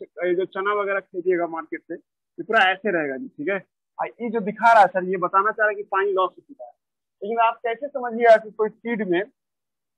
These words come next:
maturity आ चुका है? जब कोई seed में उसके वजन का मात्र आपको पाँच से दस परसेंट ही water रह जाए, पाँच से दस परसेंट ही water रह जाएगा, तो समझ जाना वो क्या है सर, आपको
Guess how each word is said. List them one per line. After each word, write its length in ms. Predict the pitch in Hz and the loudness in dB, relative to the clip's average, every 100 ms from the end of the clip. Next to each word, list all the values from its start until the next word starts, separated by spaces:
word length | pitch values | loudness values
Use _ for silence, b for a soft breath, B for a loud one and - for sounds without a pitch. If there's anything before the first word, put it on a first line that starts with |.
| _ | _
maturity 480 | 220 175 180 208 214 | -2 -2 0 -4 4
आ 100 | 190 170 | 4 4
चुका 260 | 151 123 | -2 -14
है? 80 | 113 _ _ _ _ - | -14 _ _ _ _ 0
जब 180 | 190 190 | 0 4
कोई 160 | 220 | 2
seed 260 | 220 233 233 | 0 -4 -2
में 240 | 202 214 262 _ _ - | 0 -2 -4 _ _ -14
उसके 280 | 185 240 240 | -10 -4 -2
वजन 320 | 170 196 254 233 | 2 2 2 0
का 200 | 180 120 _ _ _ - | -4 -6 _ _ _ -8
मात्र 380 | 185 226 208 160 185 | -6 -6 -10 -6 -6
आपको 260 | 185 233 226 - - | 0 0 0 -6 -4
पाँच 220 | 196 240 | -4 -4
से 120 | - 202 | -2 0
दस 180 | 214 233 - | 0 -2 -4
परसेंट 340 | 214 233 220 | -6 -4 -4
ही 80 | 220 | 0
water 320 | 208 190 196 | 2 2 2
रह 100 | 170 139 | 0 -2
जाए, 180 | 120 - _ _ _ _ 170 | -4 -10 _ _ _ _ -2
पाँच 200 | 196 220 | -2 -2
से 140 | 214 | -2
दस 160 | 185 214 - | 0 -2 -4
परसेंट 320 | 196 208 202 | -2 -2 2
ही 60 | 208 | 4
water 280 | 196 190 196 | 4 4 2
रह 120 | 170 | 2
जाएगा, 300 | 156 147 165 | 2 2 0
तो 460 | - _ _ - - | -4 _ _ -18 -2
समझ 240 | 190 208 | 0 2
जाना 180 | 202 202 | 2 2
वो 140 | 196 196 | 2 0
क्या 140 | 202 | -2
है 60 | 190 | -2
सर, 140 | 190 | 0
आपको 280 | 196 - 202 | 0 2 -2